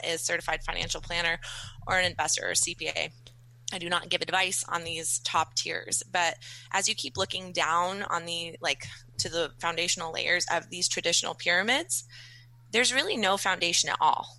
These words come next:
Some of them start with, like, paying off debt or having an emergency fund, which are both great, and I totally support both of those.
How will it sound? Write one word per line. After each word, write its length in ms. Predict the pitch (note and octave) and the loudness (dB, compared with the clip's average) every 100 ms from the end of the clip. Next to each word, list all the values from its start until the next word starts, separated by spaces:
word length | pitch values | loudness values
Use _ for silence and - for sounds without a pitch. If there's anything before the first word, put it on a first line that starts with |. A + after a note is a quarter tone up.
| - | -8
Some 220 | - A3 | 0 2
of 140 | D4 D#4 | 2 2
them 160 | A3+ | 2
start 320 | A3+ - E3+ F3+ | 4 4 4 4
with, 140 | F3+ | 0
like, 180 | D#3+ - | -4 -2
paying 300 | A3 G3+ G3 | -2 0 0
off 160 | F3+ | 2
debt 240 | - E3+ - | 4 2 2
or 60 | F3 | 0
having 340 | F#3 F#3+ F#3+ | 0 2 0
an 100 | F#3 | -2
emergency 440 | E3+ F3+ F3+ F3 - | 0 0 -2 -4 -8
fund, 240 | - - | -6 -4
which 240 | F3+ - - | -4 -2 2
are 100 | F3 | 2
both 240 | E3+ F3 - | 2 -6 -6
great, 440 | E3+ F3 E3 G3 - | 0 2 2 0 -2
and 320 | D#3+ D#3+ F3 - - - - - - | -2 -4 -10 -18 -20 -20 -20 -8 -2
I 140 | D3+ - | -2 -2
totally 300 | - E3 D#3 | -4 -2 0
support 420 | D#3+ - - - | 0 -2 -4 -4
both 220 | - G3 F3+ | 0 0 -2
of 80 | - | -2
those. 240 | D#3+ D#3+ | 0 0